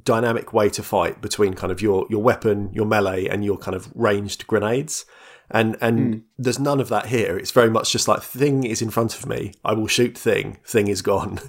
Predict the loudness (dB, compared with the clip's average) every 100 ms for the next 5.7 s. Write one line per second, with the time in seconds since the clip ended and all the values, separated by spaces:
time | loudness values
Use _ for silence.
0 | -6 -4 -2 0 0 0 2 2 0 0
1 | 0 0 0 0 2 0 0 0 0 -2
2 | 0 0 0 0 0 -2 -2 -4 -6 -14
3 | -20 _ 0 4 4 4 0 0 0 0
4 | 0 -2 -2 -2 0 0 -2 -2 -6 -6
5 | -4 0 0 0 -2 -4 -10